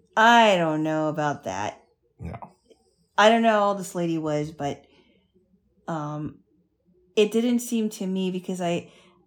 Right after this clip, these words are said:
Speaker 1: um, because she was talking to him and I kinda heard his voice on the other line.
Speaker 2: Oh, I didn't know that.
Speaker 1: Yeah, I didn't tell you that.
Speaker 2: No.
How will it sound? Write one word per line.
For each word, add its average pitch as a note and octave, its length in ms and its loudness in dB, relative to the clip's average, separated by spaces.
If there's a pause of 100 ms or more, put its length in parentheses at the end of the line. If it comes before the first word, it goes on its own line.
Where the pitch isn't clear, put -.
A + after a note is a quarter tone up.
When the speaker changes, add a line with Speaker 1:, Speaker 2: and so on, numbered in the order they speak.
(280)
Speaker 1:
um, E3+ 320 0
because F#3 260 -6
she G3+ 140 -6
was F#3+ 120 -6
talking F3+ 420 -4
to F3 60 -4
him E3+ 220 -4
and E3 100 -8
I D#3+ 80 -6
kinda E3 280 -6
heard D#3+ 220 -10
his D#3 140 -10
voice D#3 340 -10
on D3+ 60 -14
the D3+ 100 -8
other D#3 160 -10
line. C3+ 500 -10 (380)
Speaker 2:
Oh, F3+ 100 10
I F3+ 100 8
didn't F3 180 4
know F#3 160 4
that. - 320 -4 (520)
Speaker 1:
Yeah, A3 180 2
I G3 80 4
didn't A3+ 180 0
tell A3 120 0
you G3+ 100 0
that. D#3 300 -6
Speaker 2:
No. G2 260 -2